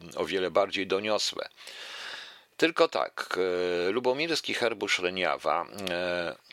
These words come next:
e, proszę państwa, e, jest jedna tylko rzecz w tym wszystkim. E, oni stworzyli rzeczywiście Komitet Obywatelski,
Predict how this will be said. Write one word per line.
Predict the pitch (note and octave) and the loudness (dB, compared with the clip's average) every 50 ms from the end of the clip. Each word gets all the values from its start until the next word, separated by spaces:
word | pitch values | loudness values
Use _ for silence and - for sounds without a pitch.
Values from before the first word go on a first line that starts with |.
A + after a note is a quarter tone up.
| - - - F#2 F#2+ | -20 -18 -12 -8 -4
e, | F#2 E2+ F2+ E2+ | -2 -2 -2 -2
proszę | - E2+ E2+ - F2+ - | -4 -4 -4 -4 -4 0
państwa, | - E2+ E2 C2+ - - - - F#2+ G2+ - - _ - | 0 0 0 0 -4 -2 -2 0 0 0 -2 -4 _ -10
e, | F#2 F#2 F2+ F#2 F#2 F2+ - - - _ - - - - - - - - _ _ - - - - | -6 -4 -2 0 0 0 -2 -4 -10 _ -20 -20 -18 -18 -18 -18 -20 -20 _ _ -20 -20 -16 -4
jest | A2+ A#2 C3+ - - | 0 2 2 4 4
jedna | G3 G3 F#3 E3 - | 2 2 2 0 0
tylko | - D#3 C#3 - C3+ A#2+ | 0 -2 2 2 2 2
rzecz | A2 E2+ - - | 2 0 -2 -2
w | - | -4
tym | - - | -4 -4
wszystkim. | - - - - - - - - - - _ _ - - - | -4 -4 -4 -6 -6 -8 -10 -16 -18 -20 _ _ -20 -10 -6
E, | - G2 F#2 F2 F2+ F#2 - - - _ _ _ _ _ | -4 -2 -2 0 -2 -2 -4 -6 -10 _ _ _ _ _
oni | - D3 E3 D#3 | 2 2 4 2
stworzyli | - - - D#3+ D3 D3+ E3+ D3+ A2 | 0 2 2 0 0 2 0 0 0
rzeczywiście | G2+ A2 - - A#2+ B2+ B2+ - - - | 0 2 2 0 0 0 -2 -2 -2 0
Komitet | - - F#2+ G#2 A2+ - G#2 - - | 2 0 0 0 0 -2 -2 -2 -2
Obywatelski, | F#2 F2 F2 D#2 C2+ B1 - - G#2+ G#2+ G#2 G2+ - - - - - G#2 G#2 G2 G2 G2 F#2+ | -4 -4 -2 0 0 0 2 2 2 2 2 0 -2 -2 -4 -4 -6 -6 -4 -4 -4 -6 -8